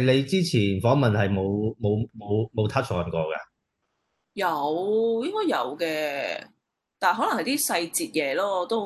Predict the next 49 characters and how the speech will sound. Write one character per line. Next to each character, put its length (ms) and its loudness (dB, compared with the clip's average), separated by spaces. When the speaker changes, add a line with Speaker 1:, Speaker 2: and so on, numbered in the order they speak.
Speaker 2:
唔 40 -16
係 240 -14
好， 60 -12
唔 480 -20
係 160 -12
好 100 -16
記 140 -4
得。 120 -10
你 120 2
哋 180 4
唔 300 2
會 100 2
叫 160 2
我 260 0
講 200 4
個 40 2
笑 220 0
話 200 4
咯？ 340 0
啲 120 0
人 220 -2
之 140 -2
前 220 -6
話 220 -4
唔 60 -18
得， 180 2
你 120 0
要 80 -4
示 260 -2
範 160 2
下 140 0
講 240 -2
個 100 -2
笑 200 -2
話 220 2
嗰 120 -4
啲 200 0
嘛。 180 -4
Speaker 1:
你 60 6
係 120 8
咪， 80 8
Speaker 2:
其 60 6
實 160 -6
Speaker 1:
你 80 8
咪 140 10
預 200 8
備 140 8
咗 180 8
個 80 4